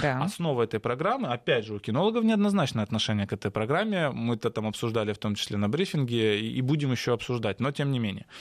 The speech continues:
Speaker 2: Вот. А, её возвращают. Считается, что собака при этом вакцинирована, стерильна, и ввиду, э, её стерилизации, в смысле репродуктивной функции, не опасна, устранена агрессия вот у неё.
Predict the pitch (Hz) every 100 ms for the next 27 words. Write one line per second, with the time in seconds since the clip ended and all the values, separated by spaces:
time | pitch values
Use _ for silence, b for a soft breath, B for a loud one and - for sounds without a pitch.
0 | B B B - 107 98 B B B 110
1 | 101 101 110 135 170 175 190 - 107 92
2 | - 170 131 92 - - - 123 160 127
3 | - 117 127 131 113 - 127 B B B
4 | B _ _ 117 117 - 113 147 160 110
5 | 107 107 - - 110 175 160 107 113 B
6 | B B B 143 131 127 - _ _ -
7 | 123 123 123 123 110 - 110 107 104 101
8 | - 113 110 113 107 107 - 123 113 117
9 | 113 104 107 101 107 101 - 104 110 -
10 | 120 - 113 - 120 107 196 123 127 185
11 | 190 117 101 - 104 - 113 117 165 131
12 | 113 98 - 120 117 107 - 107 104